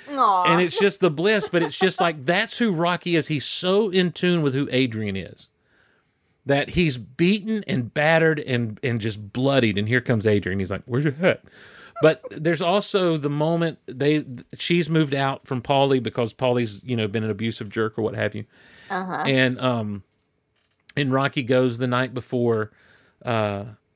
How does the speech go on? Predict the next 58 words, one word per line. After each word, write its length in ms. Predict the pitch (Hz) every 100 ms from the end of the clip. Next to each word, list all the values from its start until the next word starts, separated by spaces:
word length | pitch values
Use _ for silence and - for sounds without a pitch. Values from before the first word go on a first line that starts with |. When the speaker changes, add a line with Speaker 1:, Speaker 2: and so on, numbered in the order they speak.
| _ 113
Speaker 2:
the, 340 | 110 107 -
the, 200 | 107 110
the 200 | 95 104
match, 460 | 110 120 120 120 -
and 80 | 113
he's 120 | 104
in 100 | 123
the 80 | 113
ring, 400 | 110 113 110 107
and 80 | 107
he 60 |
looks 300 | 104 127 - 131
up 160 | 120
at 100 | 127
the 60 | 123
banner, 320 | 101 117 113
and 80 | 107
they've 120 | 110
got 160 | 117 -
the 60 | 113
trunks 380 | - 120 - 117
wrong, 420 | 113 113 110 104
and 100 | 98
the 140 | 98 - _
promoter 380 | - 120 117 117
comes 340 | 113 127 113 104
in, 320 | 113 117 110
and 100 | 101
he's 120 | 101
like, 140 | 107 101
"They 80 | 110
got 180 | 151 156
the 80 |
trunks 340 | - 165 156 -
wrong." 300 | 107 101 98 - - - - -
He's 160 | 123 120
like, 120 | 131
"It 120 | 139
doesn't 260 | 165 170 170
really 220 | 170 165
matter, 340 | 160 156 147
does 320 | 110 113 104 -
it? 120 | - _ _ -
I'm 140 | 131
sure 260 | - 170 165
you're 120 | 160
gonna 180 | 160 151
give 140 | 156
'em 60 | 151
a 60 | 117
great 340 | 127 139 135
show." 420 | - 139 123 98 - - - _ _ -
And 140 | 151
it 180 | 147 -
settles 420 | - 180 196 151
in 120 | 175
on 140 | 165 139
Rocky. 500 | 139 147 - 110 -